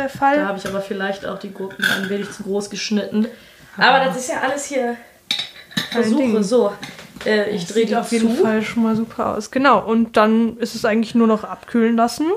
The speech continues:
Speaker 2: Genau, lass die, äh, ich weiß nicht, ob's irgendwie was ausmacht, das an einem dunklen Ort stehen zu lassen oder nicht. Ich, äh,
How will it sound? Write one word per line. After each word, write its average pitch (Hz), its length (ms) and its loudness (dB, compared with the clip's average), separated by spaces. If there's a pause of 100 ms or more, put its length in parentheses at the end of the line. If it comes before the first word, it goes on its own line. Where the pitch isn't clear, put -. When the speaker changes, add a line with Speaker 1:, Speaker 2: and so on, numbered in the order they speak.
(560)
Speaker 2:
Genau, 202 400 0
lass 202 220 -4
die, 208 160 0
äh, 190 340 -2
ich - 140 -10
weiß 208 220 -4
nicht, - 220 0
ob's - 300 -6
irgendwie 190 460 -2
was 190 160 0
ausmacht, 202 480 0 (200)
das 185 220 -2
an 196 160 4
einem 185 160 2
dunklen 220 460 2
Ort 202 220 2
stehen 214 360 0
zu 208 160 -4
lassen 202 280 -2
oder 190 200 -4
nicht. 180 400 -2
Ich, - 300 -6
äh, 170 220 -2